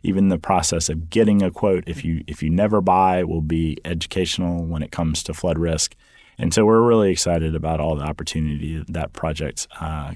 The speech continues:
can bring. And we're also trying to make more and more use of social media, whether it's engaging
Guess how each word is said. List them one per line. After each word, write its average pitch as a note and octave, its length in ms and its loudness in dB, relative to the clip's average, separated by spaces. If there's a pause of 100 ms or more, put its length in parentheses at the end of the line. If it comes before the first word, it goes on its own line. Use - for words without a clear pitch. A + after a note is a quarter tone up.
can D#2+ 200 -4
bring. D#2 320 -4 (360)
And A2 140 4
we're A#2 140 6
also B2+ 360 4
trying G#2 220 2
to F#2+ 80 4
make F#2+ 160 2
more F#2 240 2
and F2+ 80 2
more E2+ 160 2
use E2+ 300 0
of D#2+ 100 -4
social D#2+ 320 -2
media, D#2 420 -2
whether D#2+ 300 -4
it's D#2+ 140 -4
engaging F2+ 420 2